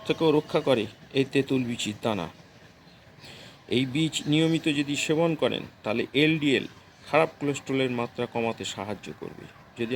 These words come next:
আপনার কোলেস্টেরল বেশি থাকে, তাহলে এই তেঁতুলের বীজ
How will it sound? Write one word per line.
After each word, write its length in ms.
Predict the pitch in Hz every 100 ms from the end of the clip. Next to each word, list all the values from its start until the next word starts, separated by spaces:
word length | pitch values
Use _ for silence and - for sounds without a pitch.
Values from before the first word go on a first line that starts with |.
| 123
আপনার 200 | 127 120 -
কোলেস্টেরল 420 | 127 127 - 127 123
বেশি 180 | 120 127
থাকে, 220 | 139 151 190 - - - -
তাহলে 180 | 110 120
এই 60 | 123 -
তেঁতুলের 420 | 120 123 131 127 107
বীজ 260 | 131 165